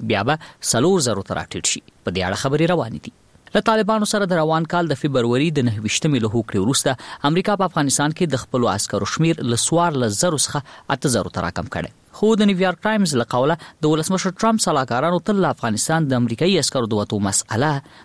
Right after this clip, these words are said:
د سولې د هوکړې په اړه د طالبانو په ژمنتیا پورې تړلې بللې. د افغانستان حکومت په دې حساس پړاو کې چې تاوتریخوالی زیات شوی، د امریکایي عسکرو د کمیدو پر موضوع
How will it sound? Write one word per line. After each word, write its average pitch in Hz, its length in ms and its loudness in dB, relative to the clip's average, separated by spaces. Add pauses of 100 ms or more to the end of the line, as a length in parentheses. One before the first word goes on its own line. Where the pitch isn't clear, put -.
د 131 60 2
سولې 175 260 2
د 127 100 -2
هوکړې 127 460 0
په 113 140 0
اړه 143 60 0
د 151 100 0
طالبانو 101 460 -2
په 131 140 -2
ژمنتیا 131 560 0
پورې 85 160 -4 (100)
تړلې 90 320 -4
بللې. 87 200 -6 (340)
د 170 60 2
افغانستان 214 560 2
حکومت 208 400 2
په 180 80 -2
دې 170 220 0
حساس 190 300 0
پړاو 117 340 0
کې 185 140 0
چې 156 120 -2
تاوتریخوالی 107 680 -2
زیات 101 280 -2
شوی، 180 300 2 (340)
د 180 40 -2
امریکایي 214 420 2
عسکرو 196 260 0
د 151 100 0
کمیدو 123 360 0
پر 135 180 -2
موضوع 107 440 2